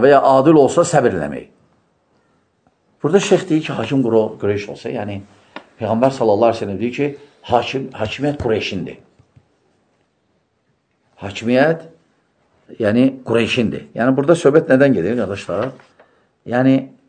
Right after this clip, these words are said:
əgər, əgər hakim seçilməyi qalsa, Qureyş öncədir. Ona görə biz, məsələn, baxırıq,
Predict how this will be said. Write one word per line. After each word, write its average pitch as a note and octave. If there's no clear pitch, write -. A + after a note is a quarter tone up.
əgər, D3+
əgər G#2+
hakim C3+
seçilməyi B2
qalsa, A2+
Qureyş A2
öncədir. D#2
Ona A#2
görə A#2
biz, A#2+
məsələn, A2
baxırıq, A#2